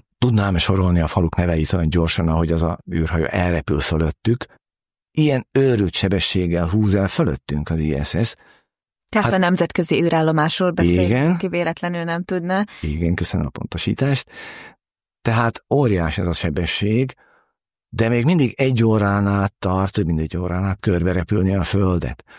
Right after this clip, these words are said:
Speaker 1: Tehát próbáljuk növelni ezt a sebességet, hogy eljussunk valahova, mert így a bolygókhoz soha nem jutunk el. A Holdra ez az űrhajó úgy jut el,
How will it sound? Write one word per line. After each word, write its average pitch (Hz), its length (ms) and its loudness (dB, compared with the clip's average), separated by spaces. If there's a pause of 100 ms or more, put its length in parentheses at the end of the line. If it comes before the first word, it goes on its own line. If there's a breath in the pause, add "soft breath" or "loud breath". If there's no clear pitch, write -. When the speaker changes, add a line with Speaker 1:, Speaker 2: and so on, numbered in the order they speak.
(200 loud breath)
Speaker 1:
Tehát 98 180 -4
próbáljuk 135 480 2
növelni 104 460 2
ezt 87 160 -2
a 85 40 -2
sebességet, 87 560 0
hogy 98 120 0
eljussunk 92 500 0
valahova, 95 360 2
mert 104 240 0
így 117 100 2
a 107 40 2
bolygókhoz 117 560 2
soha 95 260 0
nem 85 160 0
jutunk 92 340 0
el. 120 300 -2 (380)
A - 100 -4
Holdra 135 460 4
ez 104 140 2
az 101 120 2
űrhajó 104 540 2
úgy 127 280 2
jut 95 200 2
el, 95 380 0